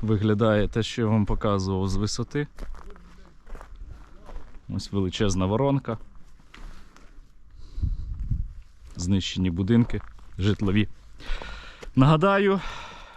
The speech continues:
і Владимир Путін, і його пропагандисти, і Сергій Лавров багато разів розповідали, що Росія не стріляє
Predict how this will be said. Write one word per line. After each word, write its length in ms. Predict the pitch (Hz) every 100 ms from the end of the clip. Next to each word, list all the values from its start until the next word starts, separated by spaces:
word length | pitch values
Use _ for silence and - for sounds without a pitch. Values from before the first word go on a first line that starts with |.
| -
і 100 | 123
Владимир 500 | 123 135 160 180 135
Путін, 520 | 120 156 151 - 127 123 - - - - - - - -
і 60 | 104
його 200 | 131 170
пропагандисти, 1000 | 131 117 107 104 95 117 110 - 98 90 - - - -
і 80 | 101
Сергій 440 | - 127 127 196
Лавров 540 | 185 143 113 113 117 110 - - - - - - - -
багато 320 | 90 131 160
разів 260 | 180 160 165
розповідали, 680 | 143 - 123 113 107 87 76 - - - -
що 180 | - -
Росія 500 | 101 95 - 185 190 - -
не 220 | 117 135
стріляє 560 | 160 - 123 107 117 139